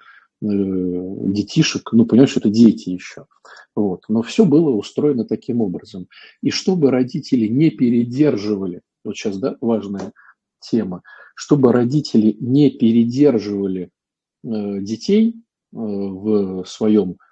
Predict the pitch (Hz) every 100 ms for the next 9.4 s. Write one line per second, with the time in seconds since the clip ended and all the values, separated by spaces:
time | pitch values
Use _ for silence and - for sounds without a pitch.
0 | _ _ - 113 110 120 117 104 92 85
1 | _ _ _ _ 98 87 - 101 - 90
2 | - 87 - - - - _ _ _ -
3 | 117 113 107 104 101 _ _ - 104 175
4 | 196 127 101 - _ _ _ - 110 95
5 | - 156 151 127 110 101 90 - 117 -
6 | 120 139 139 113 - - 117 98 92 -
7 | _ 92 117 117 - 101 92 95 _ 107
8 | - 190 196 139 107 - - - 117 120
9 | 110 90 -